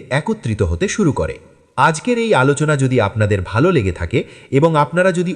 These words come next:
উপকৃত হন, তাহলে অবশ্যই আমাদের এই চ্যানেলটি সাবস্ক্রাইব করবেন, ভিডিওতে একটি লাইক দেবেন এবং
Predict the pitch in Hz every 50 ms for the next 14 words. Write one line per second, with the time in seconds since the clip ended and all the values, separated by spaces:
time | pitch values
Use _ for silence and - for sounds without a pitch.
0 | - 151 160 - 247 240 - 175 156 110 110 85 76 80 95 156 - - - -
1 | - - - 147 139 165 170 165 - - 120 147 208 220 - - - 240 233 208
2 | 160 147 147 143 147 139 139 139 135 - 127 120 123 123 120 107 196 - - 180
3 | 139 - - - 135 110 92 - - 101 85 73 76 67 64 - - _ - -
4 | _ 98 87 113 113 123 127 123 117 123 107 - - 117 90 87 101 151 180 -
5 | - 170 175 175 196 208 202 - - - - - 147 156 180